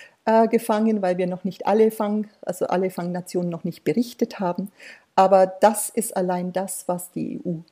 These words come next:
gefangen hat. Eintausendzweihundert Tonnen. Und jetzt muss, und das ist nur, Entschuldigung, habe ich ganz vergessen, im Nordatlantik.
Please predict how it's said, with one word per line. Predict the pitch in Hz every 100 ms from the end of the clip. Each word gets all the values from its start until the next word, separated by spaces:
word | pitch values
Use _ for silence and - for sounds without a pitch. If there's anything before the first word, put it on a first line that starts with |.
| _
gefangen | 170 - 151 143
hat. | 135 - _ _ _ _ _ _ - - - -
Eintausendzweihundert | 190 226 226 196 185 196 - - 170 170 180 170 175 -
Tonnen. | - 143 139 - - - _ - - - -
Und | 175 185
jetzt | 208 -
muss, | 240 233
und | 196 190
das | 180 185
ist | 165 -
nur, | 196 240 269 202 -
Entschuldigung, | - 160 196 160
habe | 156
ich | 151
ganz | 151 165
vergessen, | - 165 233 - 190 - _ -
im | 285
Nordatlantik. | 233 170 - - 123 123 - -